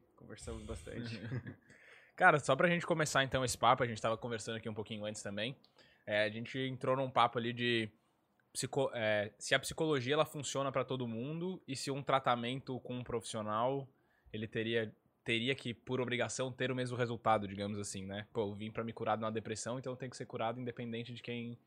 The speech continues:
Speaker 2: de quem fale comigo, digamos assim.
Speaker 1: Uhum.
Speaker 2: Como é que funciona isso?
Speaker 1: Como é que
Speaker 2: Já
Speaker 1: foi a
Speaker 2: tinha
Speaker 1: pri-,
Speaker 2: um papelzinho.
Speaker 1: como é
Speaker 2: <laughs> Já
Speaker 1: que foi a
Speaker 2: tinha,
Speaker 1: primeira
Speaker 2: não.
Speaker 1: parte da, da pergunta? Primeira parte da pergunta.
Speaker 2: Oi? É, se o tratamento com um psicólogo, independente de quem seja assim, ele deveria seguir mais ou menos uma mesma linha e resolver
Speaker 1: Ah, sim.
Speaker 2: os, os problemas, né?
Speaker 1: Aham.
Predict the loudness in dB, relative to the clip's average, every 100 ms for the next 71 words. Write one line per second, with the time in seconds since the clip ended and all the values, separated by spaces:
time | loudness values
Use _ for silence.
0 | _ _ _ _ _ _ _ _ -12 -4
1 | -2 -2 2 4 4 -2 -4 -4 -4 -6
2 | -6 -6 -6 -8 -8 -12 -14 _ _ _
3 | _ -4 0 0 -2 -6 -4 -4 -4 -6
4 | -6 -4 -2 -2 -2 -6 -8 -10 -12 -10
5 | -12 -14 -16 -20 -14 -8 -6 -6 -8 -6
6 | -6 -2 -2 0 -2 0 2 2 0 -2
7 | -14 _ -14 -12 -12 -12 -12 -12 -16 _
8 | -20 -20 -20 _ _ -12 -10 -8 -8 -8
9 | -10 -16 -10 -8 -8 -10 _ -20 -20 -18
10 | 0 6 8 6 2 4 4 4 2 -2
11 | -4 -4 -4 -2 4 6 6 2 0 -2
12 | 0 0 -2 -4 -4 -4 -4 -4 -6 -4
13 | -4 -4 -4 -4 -2 -2 -2 -2 -2 -2
14 | -4 -6 -4 -2 -2 -2 -2 -2 -2 -2
15 | -2 -2 -4 -2 0 0 0 0 0 -4
16 | -8 -14 -14 -8 -4 0 0 -2 -6 -6